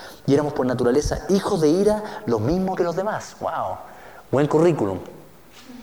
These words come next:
Entre estos dos currículum de Tito y este,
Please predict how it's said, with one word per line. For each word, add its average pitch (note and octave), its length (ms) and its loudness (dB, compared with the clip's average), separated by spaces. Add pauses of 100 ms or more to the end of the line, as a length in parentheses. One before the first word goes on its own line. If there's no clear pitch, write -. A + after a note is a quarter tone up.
(3000)
Entre G#2+ 180 -2
estos - 180 -4
dos D#3 160 2
currículum D3+ 480 2
de G#2+ 100 4
Tito A2+ 380 2
y A2 160 2
este, A3 560 -2